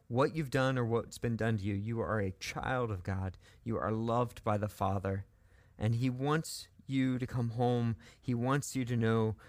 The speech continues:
that he loves you. Now, repent.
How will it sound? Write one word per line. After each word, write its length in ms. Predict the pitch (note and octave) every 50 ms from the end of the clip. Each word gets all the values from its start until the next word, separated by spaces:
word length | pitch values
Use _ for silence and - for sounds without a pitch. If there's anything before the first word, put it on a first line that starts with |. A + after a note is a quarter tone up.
| - _ -
that 140 | G#2 G#2 -
he 120 | A#2 A2
loves 400 | G#2 G#2+ A#2 B2+ B2+ B2+ - -
you. 260 | A#2+ G#2+ G2 G2 F#2 - - _ _ _ - - - - - - - - _ - _ - - - - - - - - - - - -
Now, 480 | A#2+ A#2+ C3+ C3 A2 G#2 G2+ G2 G2 - - - - _ _ _ _ _ - - - - - _ _ _ - - _ _ - -
repent. 540 | - G2+ G#2+ - - C3+ C3+ B2+ G#2 - -